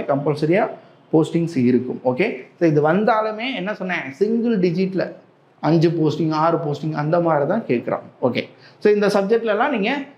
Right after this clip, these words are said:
பி ஜி with பி எட் பண்ணி தான் கண்டிப்பா அப்ளை பண்ணலாம். ஏஜ் லிமிட், வயசு, நான் என்ன வயசு இருக்கணும் அப்படின்னா, ரெண்டாயிரத்தி இருபத்தொன்னு பி ஜி எக்ஸாம் வந்துச்சு இல்லையா, போன தடவை வரும்போது ஐம்பது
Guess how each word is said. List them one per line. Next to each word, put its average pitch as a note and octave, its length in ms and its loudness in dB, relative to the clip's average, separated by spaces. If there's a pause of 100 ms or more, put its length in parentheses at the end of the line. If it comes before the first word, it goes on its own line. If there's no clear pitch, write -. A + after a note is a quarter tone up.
(180)
பி A3 80 4 (100)
ஜி A3 80 0 (100)
with F3 220 2
பி F3+ 140 6
எட் G3 140 -4
பண்ணி D#3+ 120 -2 (120)
தான் A#3+ 160 -2
கண்டிப்பா D#3+ 380 0
அப்ளை C3+ 200 -4 (100)
பண்ணலாம். G2 320 -6 (300)
ஏஜ் C#4 260 2 (120)
லிமிட், D#3+ 300 -4 (520)
வயசு, B3 400 0 (100)
நான் D#3 240 0
என்ன G#3 100 -2 (120)
வயசு F#3 300 -2
இருக்கணும் D3+ 360 -2
அப்படின்னா, B2+ 340 0 (920)
ரெண்டாயிரத்தி B3 560 0
இருபத்தொன்னு G#3+ 540 2 (100)
பி G3 80 -2 (120)
ஜி F#3 140 0
எக்ஸாம் D3+ 300 0
வந்துச்சு D3 220 -2
இல்லையா, D3+ 160 0 (120)
போன E3+ 260 2
தடவை F#3 260 2
வரும்போது D#3+ 420 0 (600)
ஐம்பது F#3 260 2